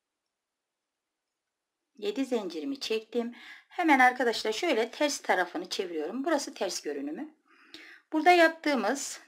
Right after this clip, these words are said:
dört zincirli tomurcuğumuz vardı arkadaşlar tepesinde. Onun tepesine hemen bu şekilde yedi zincirimi sık iğne ile kapatıyorum.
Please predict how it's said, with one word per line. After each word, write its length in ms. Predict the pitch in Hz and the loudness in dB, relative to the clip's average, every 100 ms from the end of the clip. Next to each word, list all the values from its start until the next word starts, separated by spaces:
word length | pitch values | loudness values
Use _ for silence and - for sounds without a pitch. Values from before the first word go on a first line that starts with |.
| 196 | 2
dört 240 | 254 320 | 4 4
zincirli 540 | - 226 196 175 170 269 | 4 2 2 -2 -4 -4
tomurcuğumuz 680 | - 220 220 214 226 233 233 | -2 0 -2 -2 -2 -2 0
vardı 240 | 175 160 | 0 0
arkadaşlar 760 | 160 - 165 151 - 175 247 - | -4 -6 -8 -8 -2 0 0 -2
tepesinde. 840 | 202 - 165 - - - 226 285 _ - - - _ | -12 -8 -8 -6 -8 -6 -6 -10 _ -20 -20 -20 _
Onun 360 | 302 311 254 202 | 2 4 2 0
tepesine 640 | - 294 302 277 269 262 | -6 -6 -4 -4 -2 -2
hemen 500 | 247 302 208 220 254 | 0 0 0 -2 -4
bu 60 | 277 | -4
şekilde 680 | - - 175 165 196 - _ _ - - _ _ _ _ _ _ _ _ _ - | -2 -2 -4 -4 -4 -6 _ _ -20 -20 _ _ _ _ _ _ _ _ _ -4
yedi 280 | 240 269 | -2 0
zincirimi 720 | 285 226 185 170 151 156 302 - | 0 0 0 -4 -4 -4 -6 -8
sık 260 | - - - | -12 -6 -2
iğne 260 | 254 240 | 0 2
ile 200 | 233 240 | 2 -2
kapatıyorum. 640 | 240 - - - - - | -4 -12 -12 -12 -16 -16